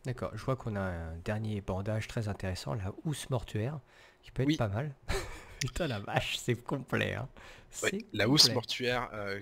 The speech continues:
Speaker 2: qui permet en fait de, de déplacer les, euh, les cadavres, de les ranger.
Speaker 1: Ouais, bah ouais. Un sac à
Speaker 2: Et
Speaker 1: viande pour les foutre à la,
Speaker 2: <coughs> voilà,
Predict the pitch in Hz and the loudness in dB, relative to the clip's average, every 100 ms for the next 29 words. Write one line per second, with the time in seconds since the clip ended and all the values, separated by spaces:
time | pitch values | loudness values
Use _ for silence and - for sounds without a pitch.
0 | - - 107 104 101 107 107 - - - | -8 -10 -2 0 2 -2 -6 -2 -4 -4
1 | 85 92 92 92 92 90 87 87 87 90 | -8 -4 -2 0 0 0 -2 -2 -2 -2
2 | 90 98 101 - 95 - 101 92 87 85 | -4 -4 -2 0 0 2 2 2 4 4
3 | 82 82 82 85 95 - 90 87 110 90 | 4 2 2 0 0 2 6 6 6 4
4 | 85 87 87 85 85 87 95 - _ _ | 0 4 4 4 2 2 2 -2 _ _
5 | _ _ _ _ _ _ - 147 107 151 | _ _ _ _ _ _ -8 -8 -8 -12
6 | - - 95 - _ _ - 98 - 104 | -12 -16 -16 -20 _ _ -16 -12 -8 -4
7 | 101 85 123 110 117 - - 107 101 95 | -2 0 0 0 -6 -16 -2 0 2 0
8 | - - 107 123 110 | 0 -2 2 6 6